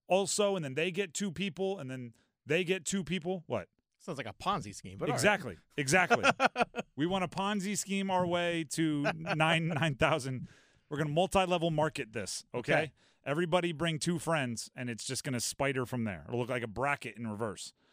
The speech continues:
Speaker 1: Uh, and, and go subscribe to our YouTube page, ninety-nine nine The Fan. But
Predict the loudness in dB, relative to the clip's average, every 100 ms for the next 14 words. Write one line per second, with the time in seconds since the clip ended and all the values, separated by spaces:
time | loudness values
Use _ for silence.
0 | _ _ -2 0 0 -2 -4 -4 -2 0
1 | 0 2 2 2 0 2 2 2 0 -2
2 | -4 -4 -2 -2 -2 -4 0 -2 -2 -2
3 | -4 -6 -8 -10 -16 _ _ _ _ _
4 | _ _ _ _ _ _ _ _ _ -2
5 | 0 0